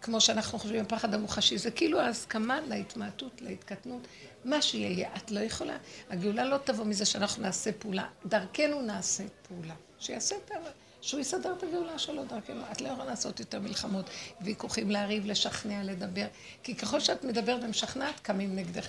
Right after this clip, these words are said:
כן, בשביל מה את צריכה? אין, זה עולם שלא יכול פה להיות גאולה. זאת אומרת, בעולם, הכוונה ברובד של המחשבה של עץ הדעת טובה. לא יכול להיות גאולה שם.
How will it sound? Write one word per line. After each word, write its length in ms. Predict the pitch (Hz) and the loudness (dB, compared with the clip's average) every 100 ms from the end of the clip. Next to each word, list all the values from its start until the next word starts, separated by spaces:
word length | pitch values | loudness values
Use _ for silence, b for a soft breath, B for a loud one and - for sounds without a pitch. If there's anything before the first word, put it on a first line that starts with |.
| - | -8
כן, 140 | 208 - 214 | -10 -6 -2
בשביל 280 | 202 - | 0 0
מה 120 | 381 392 | 0 -2
את 60 | |
צריכה? 180 | - - 175 - B B B B | -4 -6 -12 -18 B B B B
אין, 220 | - 427 | 0 2
זה 260 | 190 175 220 | 4 6 4
עולם 400 | 220 208 226 254 | 4 2 2 2
שלא 520 | 254 - 202 190 226 254 - | 6 6 6 4 0 -2 0
יכול 460 | 202 - 226 226 226 | 0 0 0 0 -2
פה 140 | 226 | -6
להיות 340 | 202 190 190 185 | -2 0 0 -2
גאולה. 280 | 180 180 170 B B B | -2 0 -2 B B B
זאת 220 | 214 - | -6 -2
אומרת, 340 | 220 240 233 185 | -2 0 -2 0
בעולם, 460 | 185 - 196 208 226 | -2 0 0 0 -2
הכוונה 340 | 208 190 202 | -2 -2 -2
ברובד 400 | 175 170 208 214 | 0 0 0 0
של 120 | - 170 | 0 -2
המחשבה 440 | 170 - - 180 | -2 0 0 2
של 200 | - 185 | 0 0
עץ 160 | 160 196 | -2 -2
הדעת 240 | 160 151 | -2 -4
טובה. 280 | - 165 160 175 | -6 -8 -6 2
לא 100 | 247 | 2
יכול 280 | 262 - | 2 0
להיות 260 | 180 180 160 | -2 -2 -4
גאולה 340 | 175 151 156 | -4 -4 -2
שם. 160 | 156 - | -2 -4